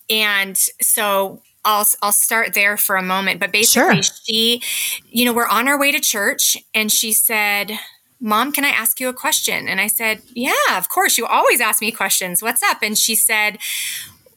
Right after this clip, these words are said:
Speaker 1: "Why are boys more important than girls?" And I was
Speaker 2: Oh.
Speaker 1: shocked, and I said,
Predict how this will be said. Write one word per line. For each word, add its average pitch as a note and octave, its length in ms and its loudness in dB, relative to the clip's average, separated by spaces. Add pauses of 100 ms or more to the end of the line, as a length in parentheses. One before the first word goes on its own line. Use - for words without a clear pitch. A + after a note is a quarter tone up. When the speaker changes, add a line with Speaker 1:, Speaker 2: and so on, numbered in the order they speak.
(120)
Speaker 1:
"Why C4 280 2
are G4 100 0
boys G#3+ 360 0
more G3 160 -4
important F#3 420 -4
than F3+ 140 -4
girls?" E3+ 520 -2 (1040)
And A3 200 0
I G3+ 640 0
was G#3+ 220 6
Speaker 2:
Oh. - 120 6
Speaker 1:
shocked, A3 560 2
and G#3 160 -2
I G3+ 100 0
said, G3 340 -2